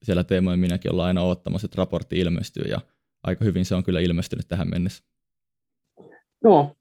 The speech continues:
Speaker 2: meillä ihmiset kantaa vastuuta ja ottaa, ottaa vastuuta, ää, ja, ja tota, vaikka meillä ei ole niitä, niitä niinku perinteisiä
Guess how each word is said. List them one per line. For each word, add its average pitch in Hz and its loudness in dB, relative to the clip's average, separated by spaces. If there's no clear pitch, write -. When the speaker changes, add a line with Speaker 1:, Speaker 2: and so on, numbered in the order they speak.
Speaker 2:
meillä 180 8
ihmiset 165 6
kantaa 127 6
vastuuta 113 2
ja 110 4
ottaa, 113 0
ottaa 139 4
vastuuta, 110 2
ää, - -8
ja, 110 -6
ja 113 -6
tota, 104 -2
vaikka 113 -2
meillä 113 4
ei 123 8
ole 113 4
niitä, - -8
niitä 87 -6
niinku - -8
perinteisiä - -6